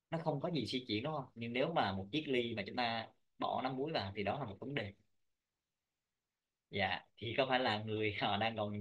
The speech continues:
còn nhỏ, đúng không? Thì họ khó bao dung. Cái vị trí họ đang thấp á. Mình nói về năng lượng thôi ha, mình nói, đang nói về năng lượng thôi thì họ khó bao dung. Nhưng mà một người,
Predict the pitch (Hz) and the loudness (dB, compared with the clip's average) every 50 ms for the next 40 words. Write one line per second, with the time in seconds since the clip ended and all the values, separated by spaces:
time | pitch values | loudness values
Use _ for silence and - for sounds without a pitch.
0 | 101 98 98 - - 104 101 104 107 101 95 98 101 117 139 151 156 143 131 - | -4 -4 -6 -4 -2 -2 -2 0 0 2 4 6 6 6 6 6 6 4 2 0
1 | - 107 110 98 92 - - 143 151 147 131 131 127 131 127 127 - - _ _ | -2 0 0 0 0 2 2 2 4 4 4 6 4 4 4 2 -4 -12 _ _
2 | _ _ _ _ _ _ _ _ - - - 107 101 - 147 160 143 101 113 117 | _ _ _ _ _ _ _ _ 2 2 2 2 2 4 4 4 4 2 0 -2
3 | - 165 175 - - 208 202 - - _ _ _ _ _ _ _ _ _ _ _ | 0 -2 -2 0 -2 -4 -4 -6 -10 _ _ _ _ _ _ _ _ _ _ _
4 | _ _ _ _ _ _ _ _ 117 120 120 127 143 170 165 139 113 131 135 143 | _ _ _ _ _ _ _ _ -6 -2 2 4 4 6 6 6 6 6 4 4
5 | 135 113 104 98 101 113 113 139 139 135 135 135 135 120 110 110 120 139 147 139 | 4 2 2 0 0 -2 0 2 2 4 4 2 2 0 -2 2 2 4 4 4
6 | 131 135 160 - 139 107 107 120 127 107 98 98 98 120 123 123 117 110 104 95 | 4 6 4 4 4 4 2 2 0 0 0 0 0 -2 -4 -2 -2 -2 -2 -2
7 | 98 - 156 151 139 135 123 127 123 123 - - 135 147 143 123 117 113 107 - | 0 0 0 0 0 0 0 -2 -2 -2 -4 -4 -2 0 0 0 0 -2 -6 -4
8 | 123 117 117 117 - - | -4 -2 -2 -2 -4 -6